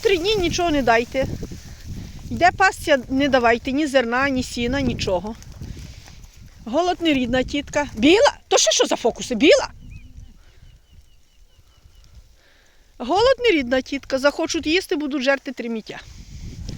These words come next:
Ось так. Нащо її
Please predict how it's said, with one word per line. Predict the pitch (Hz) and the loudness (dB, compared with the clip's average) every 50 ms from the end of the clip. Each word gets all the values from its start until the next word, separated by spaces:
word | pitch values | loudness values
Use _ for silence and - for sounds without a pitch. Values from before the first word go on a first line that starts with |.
| - - - - - - - - - - - - - - - - - - - - - - - | -8 -8 -8 -10 -10 -10 -12 -12 -10 -10 -12 -12 -14 -16 -14 -14 -14 -14 -14 -14 -16 -12 -6
Ось | - 285 359 - | -4 -4 -2 0
так. | - 320 285 - - - - - - - - - - - - - - - - - - - - - - - - | 2 2 0 0 -2 -8 -10 -10 -10 -10 -12 -12 -14 -14 -14 -14 -14 -16 -16 -20 -20 -20 -20 -20 -12 -6 -2
Нащо | 302 330 370 - 349 | 0 0 0 0 0
її | 311 294 277 269 269 262 233 214 | 0 0 2 2 2 2 0 0